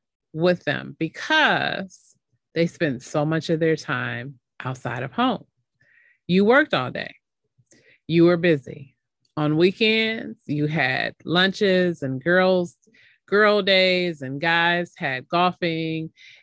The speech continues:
and guy outings and different things. And you came together at shorter intervals.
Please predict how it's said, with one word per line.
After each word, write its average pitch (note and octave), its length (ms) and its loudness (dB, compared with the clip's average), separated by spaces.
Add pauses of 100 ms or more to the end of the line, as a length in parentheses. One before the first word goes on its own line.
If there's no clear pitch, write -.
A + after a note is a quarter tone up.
and C3+ 480 -4
guy E3 360 2
outings D3+ 640 -4
and C#3 160 -4
different C#3+ 360 -4
things. C3 440 -12
And D#3+ 200 0
you F3+ 120 2
came A#3+ 420 4
together F3 760 0 (720)
at E3 300 0
shorter F#3 560 2
intervals. - 800 -10